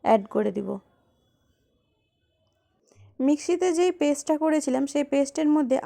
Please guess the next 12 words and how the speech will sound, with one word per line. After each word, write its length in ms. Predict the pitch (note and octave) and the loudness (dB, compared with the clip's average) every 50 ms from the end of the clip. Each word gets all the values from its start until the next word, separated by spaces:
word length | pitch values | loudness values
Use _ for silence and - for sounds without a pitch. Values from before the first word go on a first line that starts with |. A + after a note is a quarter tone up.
| - - | 0 0
আরও 140 | B3 C4 C#4+ | 2 0 0
কয়েকটা 400 | - - D4 D4 D4 - - D4+ _ | 0 0 0 0 0 -2 -6 -12 _
কাজু 340 | - - A3 A3 A3+ A3 C#4 D4+ | -6 -4 -2 -2 0 0 0 0
অ্যাড 240 | D#4 D4 C#4 B3+ - - | 2 2 0 0 -4 -6
করে 240 | - A3+ G#3 G#3+ B3+ E4 - - - - - - _ - | -6 -4 -4 -4 -6 -6 -10 -18 -20 -20 -20 -20 _ -12
সেটার 260 | - - B3 B3+ D4 C#4+ | -6 -4 -2 0 0 0
ভালো 320 | A3+ A3 A3+ A#3+ B3+ C#4+ D#4 D#4 C#4 | 0 0 0 2 4 4 4 4 2
একটা 240 | C#4+ - - - C#4 - - - - - - _ | 0 -4 -6 -6 -6 -6 -8 -14 -20 -20 -8 _
পেস্ট 260 | - C4+ C#4 C4+ - - | 4 4 4 4 2 -6
করে 200 | - - A#3 A3+ G#3+ G#3+ | -2 -2 0 0 0 0
নিতে 160 | G#3+ G#3+ G#3+ | -2 -2 -2
হবে। 240 | G#3 G#3 G3 F#3+ | -2 -2 -4 -4